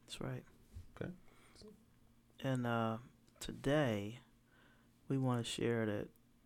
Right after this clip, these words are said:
Speaker 1: a lot of our relationships out here need, need help. Um, you know, there's a commercial that comes on where, uh, these people are walking around smiling. They have a smiley face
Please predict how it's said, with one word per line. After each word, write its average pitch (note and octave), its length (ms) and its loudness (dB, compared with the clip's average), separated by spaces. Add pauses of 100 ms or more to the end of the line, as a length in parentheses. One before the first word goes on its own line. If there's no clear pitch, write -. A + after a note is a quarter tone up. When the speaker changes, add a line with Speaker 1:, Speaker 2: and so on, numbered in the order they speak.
(180)
Speaker 1:
a - 40 -4
lot C#3 280 2
of C3+ 260 -4
our B2+ 140 -2
relationships B2 960 -4 (220)
out A2+ 220 0
here - 380 -8
need, A#2+ 260 -8 (680)
need G#2 180 -2
help. A2+ 360 -2 (600)
Um, A#2+ 460 -8 (1600)
you C3+ 120 -8
know, A#2 380 -2
there's D3+ 180 -2
a C3+ 60 -2
commercial C3+ 640 0
that A2 120 -2
comes A2+ 320 -4
on G#2 460 -4 (440)
where, G#2+ 640 -2 (1300)
uh, A3+ 380 -12
these D3 220 -6
people - 360 -2
are B2 80 0
walking C#3 480 -4
around B2 560 -2
smiling. C3+ 880 0
They D3+ 120 -4
have C#3+ 160 0
a A2+ 40 -2
smiley C#3 460 2
face - 540 -4